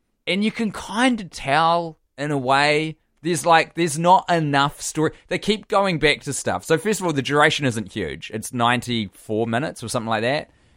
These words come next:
And they keep going back to stuff where it's, like,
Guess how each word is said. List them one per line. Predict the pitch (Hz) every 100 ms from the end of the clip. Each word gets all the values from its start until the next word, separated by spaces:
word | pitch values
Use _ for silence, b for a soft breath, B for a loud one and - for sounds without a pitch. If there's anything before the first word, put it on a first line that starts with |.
| b -
And | 143 147 147 143 - - _ -
they | 156
keep | - 196 185
going | 202 185 147
back | 151 -
to | 151
stuff | 139 - 127 110 120
where | 127 123 117 - - 123 _
it's, | 127 120 139
like, | 123 117